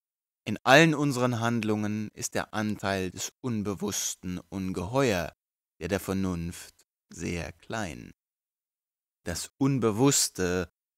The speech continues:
wirkt wie eine noch unbekannte Kraft. Wollen wir uns also in den engen, aber sicheren Grenzen der wissenschaftlich erkennbaren Dinge halten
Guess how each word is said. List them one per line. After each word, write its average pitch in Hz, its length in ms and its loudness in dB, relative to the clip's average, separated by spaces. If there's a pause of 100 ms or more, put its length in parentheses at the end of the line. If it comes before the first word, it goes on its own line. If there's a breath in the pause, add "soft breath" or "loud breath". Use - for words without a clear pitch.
(160)
wirkt - 280 -10
wie - 80 -8
eine 101 200 -6
noch 101 220 -6
unbekannte 107 1120 -6
Kraft. - 440 -14 (1500)
Wollen 127 180 4
wir 139 140 6
uns 139 140 2
also 131 320 6
in 123 160 2
den 117 260 -2
engen, 123 420 2 (140)
aber 104 240 -2
sicheren 120 500 -2
Grenzen 110 720 0
der 98 200 0
wissenschaftlich 123 760 -2
erkennbaren 98 720 -2
Dinge 98 300 -2
halten 90 560 -6